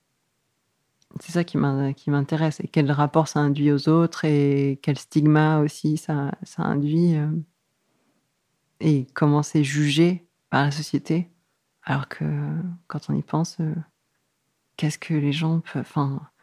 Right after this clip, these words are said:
c'est, euh, votre corps, euh, c'est vous qui, qui le monnayez.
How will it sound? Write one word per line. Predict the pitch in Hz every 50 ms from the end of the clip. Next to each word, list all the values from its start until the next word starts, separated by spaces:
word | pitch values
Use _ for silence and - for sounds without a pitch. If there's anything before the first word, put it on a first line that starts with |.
| _ _ _ _ _ _ _
c'est, | _ - - - 151 147 139 135 139
euh, | 139 139 143
votre | 139 156 151 147 - -
corps, | 165 - - - 170 170 170 175 180 180 170
euh, | 156 147 147
c'est | 143 - - 156
vous | 143 143 151 160
qui, | 156 - - 156 151 147 143 143 143 143 139 139 139 139 139 143 160 160 160 170 156 - _ _ _ _ _ _ _ _ _ _ _ _ _ _ _ _ _ _ _ _
qui | _ - - 156
le | 151 147
monnayez. | 147 147 147 147 147 147 143 147 160 170 185 185